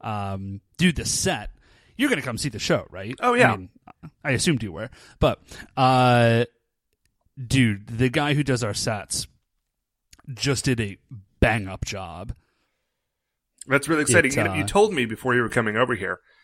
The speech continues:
Speaker 2: um, 'cause this week we are actually in the same building, although not in the same room because we got weird,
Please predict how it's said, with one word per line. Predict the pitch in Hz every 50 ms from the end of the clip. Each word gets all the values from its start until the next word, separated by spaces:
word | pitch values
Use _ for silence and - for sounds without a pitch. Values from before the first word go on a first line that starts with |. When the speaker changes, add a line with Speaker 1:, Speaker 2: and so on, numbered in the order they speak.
| _ _ _ _ _ _ -
Speaker 2:
um, | 117 104 101 95 92 90 87 87
'cause | - - 127 117 110 117
this | 123 131 120 -
week | 131 120 -
we | 131 110
are | 107 -
actually | 107 110 110 - - 107 107 110 110
in | 110 110
the | 104 -
same | - 107 101 101 101 95
building, | 87 110 110 104 95 92 92 95
although | 95 95 95 92
not | 98 95 95 - -
in | 107 101
the | 95 90
same | - - 101 90 87 90 95
room | 95 90 87 87 87
because | 92 90 - 98 90 87 82 - -
we | 104
got | 90 92 90 -
weird, | 92 92 92 92 92 92 90 90